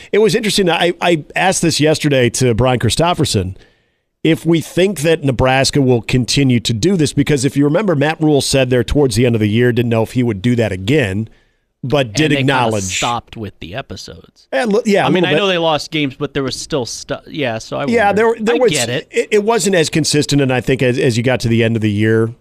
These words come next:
Speaker 1: gosh, I can't remember if there was one for, like, the Iowa game
Speaker 2: Um,
Speaker 1: and
Speaker 2: no. Uh, the Northwestern, I believe, was the last one.
Speaker 1: You might be
Speaker 2: No,
Speaker 1: right.
Speaker 2: no, no. Uh, Purdue.
Speaker 1: Okay.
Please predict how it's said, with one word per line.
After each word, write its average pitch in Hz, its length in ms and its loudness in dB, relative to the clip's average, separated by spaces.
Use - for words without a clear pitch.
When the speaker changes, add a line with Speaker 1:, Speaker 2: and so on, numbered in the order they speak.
Speaker 1:
gosh, 120 220 -6
I 113 60 -4
can't - 160 0
remember 135 300 0
if - 80 -6
there 104 120 -6
was 92 220 -8
one 107 340 -2
for, 113 140 -8
like, 95 240 -6
the 95 140 -8
Iowa 95 320 -6
game - 80 -4
Speaker 2:
Um, 151 400 0
Speaker 1:
and 147 80 -4
Speaker 2:
no. 117 340 -2
Uh, 131 440 -8
the 147 220 -6
Northwestern, 139 720 -4
I 107 80 -8
believe, 110 840 -10
was 101 240 -12
the 107 100 -14
last 98 420 -16
one. 110 120 -18
Speaker 1:
You 110 80 -14
might 117 80 -8
be 127 60 -6
Speaker 2:
No, 135 340 -2
Speaker 1:
right. 165 100 -10
Speaker 2:
no, 110 340 -6
no. 123 280 -12
Uh, 120 180 -10
Purdue. 104 360 -12
Speaker 1:
Okay. 87 260 -8